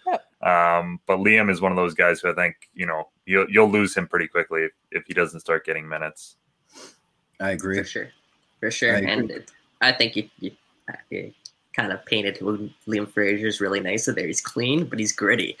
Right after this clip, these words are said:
Speaker 4: And that's what <laughs> I also love about Liam is, and they needed that when he came on. They needed him and Justin Morrow. They needed someone who could keep the ball and, you know, retain possession. That's what Liam
Speaker 1: Yeah.
Speaker 4: does so well for me. Um, that being said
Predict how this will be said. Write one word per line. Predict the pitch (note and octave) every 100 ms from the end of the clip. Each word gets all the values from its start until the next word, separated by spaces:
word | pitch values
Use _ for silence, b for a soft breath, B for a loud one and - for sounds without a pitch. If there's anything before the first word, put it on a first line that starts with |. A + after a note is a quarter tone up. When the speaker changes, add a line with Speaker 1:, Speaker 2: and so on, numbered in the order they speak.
| B B -
Speaker 4:
And | G2+ G2 F#2+
that's | A2 B2+ A2
what | -
<laughs> | -
I | D#3+
also | A#2+ A2 A2
love | G2+ G#2
about | G#2 F#2 G2 G#2+
Liam | G2+ F#2+ G2
is, | G2 - B B -
and | G#2+ A2
they | C3+ C#3+
needed | A2+ A#2+ B2+
that | G#2+ -
when | G#2 G#2
he | A2+
came | - A2+ A2
on. | G#2+
They | A2+
needed | B2 A#2+ A#2+
him | A#2+
and | A2+
Justin | A2 G#2+ A2
Morrow. | G2+ G#2+ -
They | G2+
needed | G#2+ A2+ B2+
someone | - G#2+ G#2+
who | A2
could | - -
keep | C3 A#2+
the | -
ball | G2 G#2+ G2+
and, | F#2+ -
you | G2 G#2+
know, | G#2+
retain | G#2 - A2+ A2
possession. | G#2+ G2 F#2 G#2+ G#2
That's | A2 -
what | G#2
Liam | G#2 F#2+
Speaker 1:
Yeah. | F2+
Speaker 4:
does | E2+ -
so | - F2+
well | E2+ D2+
for | F2+
me. | F2+ F#2+ - B B B -
Um, | G2 G#2 G2+ G#2 _ _ _ - - _ _ _ _ _ - -
that | B2 A2+
being | A#2+ G#2+
said | - G#2+ C#3